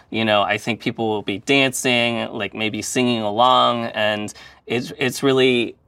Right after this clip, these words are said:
an experience that, you know, that you can't get anywhere else than to be in a, in a big room with amazing sound and a huge screen and a bunch of people around you. I think that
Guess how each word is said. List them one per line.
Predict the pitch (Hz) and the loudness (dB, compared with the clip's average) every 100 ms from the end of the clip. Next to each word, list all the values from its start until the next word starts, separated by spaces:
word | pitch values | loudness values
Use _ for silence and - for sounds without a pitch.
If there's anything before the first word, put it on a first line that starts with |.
| _ - | _ -2
an | 123 | 0
experience | - - - 117 117 104 - | 0 -4 0 2 2 -2 -2
that, | 110 104 - _ _ - | -2 -2 -4 _ _ -10
you | 113 107 | -6 -2
know, | 101 95 - - _ | -2 -4 -10 -20 _
that | 113 | -2
you | 117 117 | 0 -2
can't | - 143 123 | 0 0 2
get | 120 107 | 0 0
anywhere | 107 107 104 | -2 -2 -2
else | 92 104 151 - - | -2 -2 -2 -4 -2
than | 120 113 107 107 - | 0 2 0 -4 -8
to | - 113 | -6 -4
be | 117 120 | -2 0
in | 113 104 98 - | 0 -2 -8 -8
a, | |
in | 123 | -4
a | 110 | -4
big | - 107 117 | -2 -2 -2
room | 113 117 117 110 | -2 -2 0 -2
with | 101 - - - - - | -4 -10 -20 -20 -20 -2
amazing | 127 127 123 123 127 | 2 4 4 2 0
sound | 110 - 117 113 110 107 104 | 0 2 4 4 4 2 -2
and | 98 | -4
a | |
huge | - - 139 123 | -2 2 2 2
screen | - - 131 131 120 | -2 0 0 2 0
and | 98 | -2
a | |
bunch | 101 120 127 | 0 0 0
of | 117 | -4
people | 131 117 117 | -4 -2 0
around | 113 107 104 101 | 2 2 2 -2
you. | 104 | -4
I | 101 | -2
think | 113 - | -4 0
that | 110 101 | 0 0